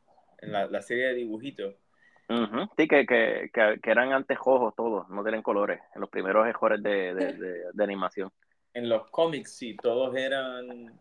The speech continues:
Speaker 1: bueno, en verdad fue blanco y negro, y después, pues, intentaron, cuando pusieron color, todos
Speaker 2: Ujú.
Speaker 1: tenían rojo, y era una serie de,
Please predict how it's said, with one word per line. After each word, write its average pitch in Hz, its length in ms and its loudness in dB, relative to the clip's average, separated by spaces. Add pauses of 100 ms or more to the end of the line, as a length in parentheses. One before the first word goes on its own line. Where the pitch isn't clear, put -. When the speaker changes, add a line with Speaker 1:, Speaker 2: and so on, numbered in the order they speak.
(120)
Speaker 1:
bueno, 165 200 4
en 127 60 -4
verdad 123 220 4
fue 156 120 0
blanco 147 280 -2
y 123 60 -6
negro, 127 380 -2
y 107 40 -6
después, 110 400 -10
pues, 127 160 -12
intentaron, 110 520 -6
cuando 107 240 -8
pusieron 117 280 -6
color, 123 360 2 (680)
todos 123 280 4
Speaker 2:
Ujú. - 40 -2
Speaker 1:
tenían 117 340 -2
rojo, 131 460 0 (320)
y 117 160 -2
era 123 180 0
una 127 220 -6
serie 120 460 0
de, 110 640 -8